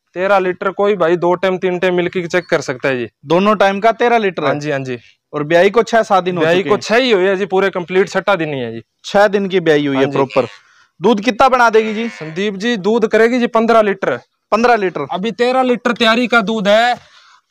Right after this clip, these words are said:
Speaker 1: अगर दूध कम हो जाए तो संदीप जी पैसे कम कर देंगे।
Speaker 2: अच्छा जी।
Speaker 1: हाँ जी, तेरह लीटर पूरा ही है जी, बारह लीटर नौ सौ निन्यानवे ग्राम भी नहीं है।
Speaker 2: अच्छा जी।
Speaker 1: हाँ जी।
Speaker 2: पूरा, पूरा तेरह
Speaker 1: पूरा
Speaker 2: किलो
Speaker 1: है जी,
Speaker 2: दूध है?
Speaker 1: पूरा तेरह।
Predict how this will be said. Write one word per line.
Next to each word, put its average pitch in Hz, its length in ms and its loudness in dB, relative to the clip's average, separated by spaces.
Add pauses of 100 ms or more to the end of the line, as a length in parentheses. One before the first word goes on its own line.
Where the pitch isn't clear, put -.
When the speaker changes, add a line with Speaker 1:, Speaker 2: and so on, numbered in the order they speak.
Speaker 1:
अगर 208 260 2
दूध 247 340 0
कम 247 140 2
हो 226 160 2
जाए 233 180 4
तो 247 100 2
संदीप 214 280 -2
जी 226 100 -2
पैसे 233 320 0
कम 214 180 0
कर 180 140 0
देंगे। 175 280 0 (180)
Speaker 2:
अच्छा 170 260 2
जी। 131 220 -2
Speaker 1:
हाँ 160 100 -8
जी, 180 140 -4
तेरह 240 320 0
लीटर 233 560 -2 (140)
पूरा 226 200 0
ही 240 140 2
है 185 100 0
जी, 196 180 -2
बारह 226 280 4
लीटर 214 260 0
नौ 202 200 -2
सौ 226 100 -4
निन्यानवे 202 460 0
ग्राम 202 240 2
भी 196 100 -2
नहीं 170 200 -2
है। 117 140 -6 (200)
Speaker 2:
अच्छा 175 260 2
जी। 139 120 -4 (200)
Speaker 1:
हाँ 135 80 -8
जी। 131 160 -8 (200)
Speaker 2:
पूरा, 202 240 4
पूरा 208 300 2
तेरह 233 320 2
Speaker 1:
पूरा 226 120 -2
Speaker 2:
किलो 208 80 2
Speaker 1:
है 202 60 4
जी, 202 100 0
Speaker 2:
दूध 185 100 0
है? 139 60 2
Speaker 1:
पूरा 175 180 2 (1200)
तेरह। 165 260 0